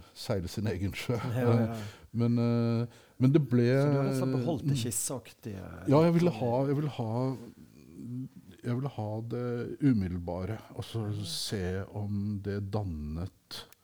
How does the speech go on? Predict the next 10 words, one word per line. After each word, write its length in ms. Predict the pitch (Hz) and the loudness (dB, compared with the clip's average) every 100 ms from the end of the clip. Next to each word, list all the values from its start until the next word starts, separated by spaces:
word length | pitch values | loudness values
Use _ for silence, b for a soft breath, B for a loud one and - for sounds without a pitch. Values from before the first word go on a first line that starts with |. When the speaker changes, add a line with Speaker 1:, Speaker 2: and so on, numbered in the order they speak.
| b b b b - | b b b b -16
Speaker 1:
det 180 | 92 87 | -6 -4
man 180 | 87 90 - | -4 -6 -8
kan 720 | - 85 80 90 85 82 87 | -10 -6 -6 -6 -8 -10 -12
kalle 520 | - 95 82 82 92 | -6 -6 -4 -6 -6
poesi, 380 | 92 104 - 120 | -6 -6 -4 -4
dikt, 320 | 127 131 - - | -4 -6 -8 -12
ikke 140 | 113 | -10
sant? 320 | - 131 139 123 | -6 -6 -6 -8
Men 140 | 127 | -6
også 520 | 120 - - 120 120 | -8 -8 -8 -8 -8